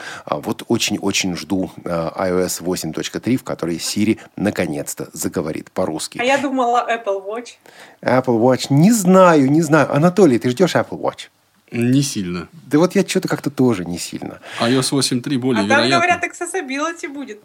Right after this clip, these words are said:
Speaker 2: То есть они должны быть доступны, VoiceOver там должен, должен быть.
Speaker 1: Посмотрим, посмотрим.
Speaker 3: В передаче в Тифло-час в том числе, я думаю.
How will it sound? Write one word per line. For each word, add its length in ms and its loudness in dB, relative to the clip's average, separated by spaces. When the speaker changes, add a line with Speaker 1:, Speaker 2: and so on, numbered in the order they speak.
Speaker 2:
То 80 -14
есть 160 -14
они 240 -8
должны 320 -4
быть 160 -10
доступны, 1200 -10
VoiceOver 460 -6
там 140 -4
должен, 420 -6
должен 220 -4
быть. 180 -14
Speaker 1:
Посмотрим, 1040 -2
посмотрим. 600 -6
Speaker 3:
В 40 -16
передаче 360 -2
в 140 -12
Тифло-час 520 -6
в 40 -18
том 160 -4
числе, 220 -12
я 80 -10
думаю. 240 -14